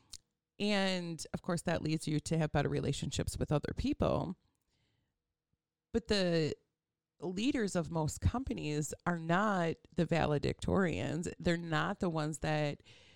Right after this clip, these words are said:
scored greatly on an I Q test.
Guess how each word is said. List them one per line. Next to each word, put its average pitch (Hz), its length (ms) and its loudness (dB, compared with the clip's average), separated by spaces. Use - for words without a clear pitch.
scored 170 520 -2
greatly 165 400 2
on 147 140 2
an 143 100 -2
I 131 160 0
Q 247 260 0
test. - 600 -2